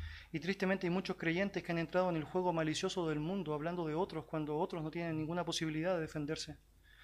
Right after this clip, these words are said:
Muchos han caído en el engaño de otros, asimilando que lo que se les dijo fue cierto. Relaciones han sido destruidas, relaciones han sido afectadas, muertes han aparecido y han llegado. Y tú y yo no queremos ser parte de eso. Entonces, ¿qué hacemos? ¿Qué hacemos?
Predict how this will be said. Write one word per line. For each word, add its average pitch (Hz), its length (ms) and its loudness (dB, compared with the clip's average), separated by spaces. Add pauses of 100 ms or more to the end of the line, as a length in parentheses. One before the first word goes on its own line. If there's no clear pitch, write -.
(380)
Muchos 185 360 4
han 170 100 6
caído 185 320 6
en 175 80 2
el 160 80 2
engaño 170 320 2
de 156 100 2
otros, 165 340 0
asimilando 165 540 2
que 160 120 -2
lo 151 120 0
que 151 100 -2
se 170 120 2
les 151 120 0
dijo 185 240 -2
fue - 140 -4
cierto. - 460 -4 (500)
Relaciones 170 460 4
han 160 80 2
sido 175 180 2
destruidas, 160 720 -2 (240)
relaciones 175 460 4
han 220 80 2
sido 175 180 4
afectadas, 160 580 4
muertes 160 760 0 (120)
han 160 140 2
aparecido 156 540 0
y 156 80 2
han 156 100 2
llegado. 156 380 0 (1000)
Y 160 80 2
tú 175 140 2
y 180 40 4
yo 165 140 2
no 165 120 2
queremos 165 300 2
ser 151 120 -2
parte 156 300 -2
de 147 160 0
eso. 151 280 -6 (100)
Entonces, 185 300 -2
¿qué - 80 0
hacemos? 208 400 -4 (560)
¿Qué 175 80 -2
hacemos? 165 380 -4